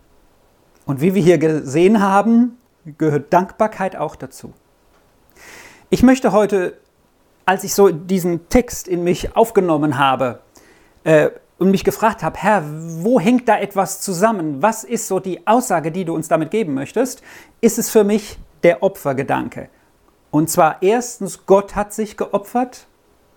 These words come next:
ich opfere etwas und andere haben etwas für mich geopfert.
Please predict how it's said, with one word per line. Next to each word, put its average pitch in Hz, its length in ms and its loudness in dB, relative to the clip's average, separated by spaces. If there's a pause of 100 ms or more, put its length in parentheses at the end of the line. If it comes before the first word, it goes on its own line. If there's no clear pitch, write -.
(840)
ich - 340 2
opfere 180 480 0
etwas 165 640 -4 (920)
und 170 400 2
andere 190 600 2 (420)
haben 247 340 -2
etwas - 560 -6
für - 240 -6
mich 226 300 2
geopfert. - 640 -12